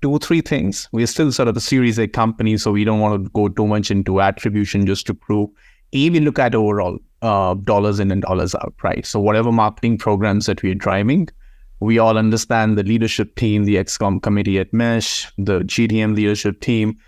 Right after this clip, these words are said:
We are very clear on that there is a lot of stuff happening behind the scenes. Um, so when they see that people are asking each other in communities, they're asking each other in Slack channels, they're asking their interns to do the research.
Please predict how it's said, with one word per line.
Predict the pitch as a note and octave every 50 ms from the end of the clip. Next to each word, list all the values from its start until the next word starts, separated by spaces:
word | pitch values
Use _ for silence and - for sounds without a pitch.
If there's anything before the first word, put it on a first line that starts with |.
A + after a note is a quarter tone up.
| - - - -
We | A#2 B2 C3
are | C3 B2+
very | B2 B2+ B2+ C3+ B2+
clear | - - C3+ B2+ B2+ B2 A#2+ A#2+
on | A2+ A2+ A2 A2
that | A2 G#2+ G#2 G2 G2
there | A2 A2 G#2
is | G#2+ G#2
a | A2 G#2
lot | A2 A2+ A#2
of | A#2+ G2+ -
stuff | - - - B2 G#2 G2+ -
happening | - - G2+ G2+ - - G#2 G#2 F#2+ G2 G2 G2+ G2
behind | G#2+ A2 G2 G#2 F#2+ G2 G#2+ G#2 G2+
the | G2
scenes. | F#2+ - - G#2 G#2 A#2+ D3+ E3 - - - - - - - - - - -
Um, | B2 A#2 A2 G#2 G#2 G#2 G2+ G2+ G2
so | - A2
when | A2 A2 A2 A2
they | A2+ A2
see | G#2+ - - A2 G#2+ G#2+ G#2+ G#2 G2+ G#2 - -
that | A2+ G#2 - -
people | - A#2 G#2+ G#2 A2 G2+ G2+ G#2
are | G2+ G#2 G#2
asking | G2 G2+ - - - G#2+ G#2
each | G#2 G#2 G2 -
other | G#2+ G2 G2 F#2 F#2
in | F#2+ G2+
communities, | - - G#2 A2 B2 E3 E3+ - A#2 G2 E2+ -
they're | - G2 G2+ G2+
asking | G2 F#2+ - - A2 G#2 G#2
each | G#2 G#2 G#2 -
other | G2+ G2 G2+ G2+
in | F#2+ G2
Slack | G2 - G2+ F#2+ - - -
channels, | - - C3+ A2 G#2 G2 F#2
they're | G2+ G2 F#2+ F#2+
asking | G2 G2 - - G#2+ G2+
their | G2+ G2+
interns | G#2+ G#2+ A2 A2 A#2 G#2+ G#2+ G#2 -
to | G2+
do | G2 G#2+ G#2
the | G2+ F#2+ G2
research. | F#2+ F#2+ - D#3 D#3 B2+ G#2 G#2+ - -